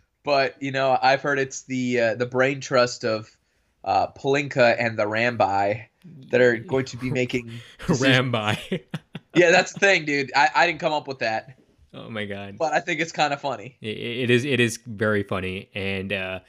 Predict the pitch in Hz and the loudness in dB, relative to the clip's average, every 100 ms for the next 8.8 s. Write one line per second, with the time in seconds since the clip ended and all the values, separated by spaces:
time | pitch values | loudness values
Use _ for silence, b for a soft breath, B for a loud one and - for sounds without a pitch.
0 | b b b b 107 104 110 120 127 139 | b b b b -4 -4 -4 -2 0 0
1 | 143 - 131 110 104 - - 113 104 107 | 0 2 2 2 -2 -4 -8 -6 -2 -2
2 | 107 104 98 92 - - 113 120 123 120 | -2 -2 -4 -6 -10 -8 2 4 4 0
3 | 107 117 101 107 107 104 107 101 98 95 | 0 -2 -4 -4 -2 -2 -4 -4 -6 -6
4 | 95 - 90 90 87 85 101 87 82 _ | -8 -10 -10 -12 -12 -12 -12 -12 -12 _
5 | b b b - 107 110 110 107 104 - | b b b -8 -6 -4 -4 -6 -10 -18
6 | 123 117 120 104 95 123 127 120 117 113 | -16 -12 -12 -8 2 4 4 4 2 2
7 | 107 113 107 107 117 - 101 92 98 101 | 0 -2 -2 -4 -6 -10 -8 -8 -8 -4
8 | 107 107 107 - 104 104 104 101 | -2 2 0 0 -2 -2 -4 -6